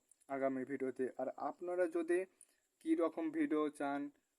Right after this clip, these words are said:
বা কীরকম অঙ্ক চান, আপনারা যদি আমাকে বলেন, তাহলে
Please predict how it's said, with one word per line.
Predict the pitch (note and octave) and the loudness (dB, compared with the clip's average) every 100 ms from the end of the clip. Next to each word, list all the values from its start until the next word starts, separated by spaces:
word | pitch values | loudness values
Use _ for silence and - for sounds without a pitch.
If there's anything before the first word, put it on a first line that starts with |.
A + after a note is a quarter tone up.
| - | -4
বা | C#3 | -2
কীরকম | D3+ D#3+ E3 E3 | 0 0 0 -2
অঙ্ক | D#3 D#3+ | 0 0
চান, | D#3+ D#3+ | 0 0
আপনারা | C#3+ - D3 D3 D3 | -2 -4 -2 -2 0
যদি | D3 D3+ | 0 0
আমাকে | C3+ C#3 C#3 D3 | 0 -2 -2 0
বলেন, | C#3 C#3 E3+ F#3 | 2 2 2 2
তাহলে | C3+ C3+ C3 C#3 | 0 2 0 0